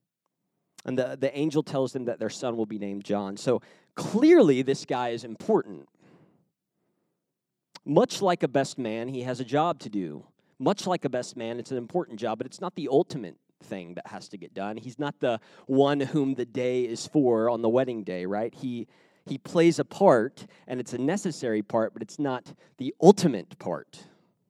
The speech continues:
Like, if the best man doesn't show up, the wedding can kinda still go on. But it's really, really important that he's there.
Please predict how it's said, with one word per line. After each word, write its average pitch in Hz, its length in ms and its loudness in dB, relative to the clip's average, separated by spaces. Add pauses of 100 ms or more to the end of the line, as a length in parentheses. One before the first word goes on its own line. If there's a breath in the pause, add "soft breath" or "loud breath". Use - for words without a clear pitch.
(1000)
Like, 143 180 2
if 165 100 0
the 160 120 -2
best 175 380 -2
man 170 220 0
doesn't 147 300 -2
show 139 220 4
up, 135 120 2
the 120 100 2
wedding 131 240 2
can 117 140 -12
kinda 110 220 -10
still 107 240 -8
go 98 180 -4
on. 87 360 -12 (760)
But 160 80 -2
it's 160 140 -6
really, 214 280 0
really 170 220 6
important 135 440 0
that 107 100 -6
he's 95 180 -14
there. 127 480 -6